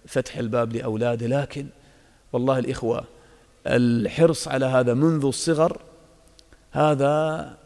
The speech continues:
يسر عليك أمورا كثيرة بعد أن يكبر الطفل. إذا تعود الطفل أن لا يسمع الموسيقى منذ صغره، وأن هذا قرآن الشيطان، وأنت إذا سمعت الموسيقى ترى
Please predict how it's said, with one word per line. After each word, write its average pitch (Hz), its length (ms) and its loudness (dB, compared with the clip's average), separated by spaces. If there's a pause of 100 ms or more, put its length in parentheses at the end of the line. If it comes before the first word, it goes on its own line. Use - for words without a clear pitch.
(320)
يسر 143 420 2
عليك 135 500 -2 (680)
أمورا 147 300 6
كثيرة 143 500 2
بعد 135 300 -2
أن 127 120 -4
يكبر 120 340 0
الطفل. 117 360 -10 (920)
إذا 143 580 0 (280)
تعود 165 440 4
الطفل 143 360 -4
أن 131 100 -4
لا 160 120 6
يسمع 147 340 -2
الموسيقى 127 580 -2
منذ 165 340 0
صغره، 131 360 -2
وأن 127 180 -2
هذا 151 220 0
قرآن 139 300 -4
الشيطان، 135 640 -2
وأنت 127 400 -8
إذا 139 180 -2
سمعت 143 380 -4
الموسيقى 139 500 -4
ترى 156 300 -4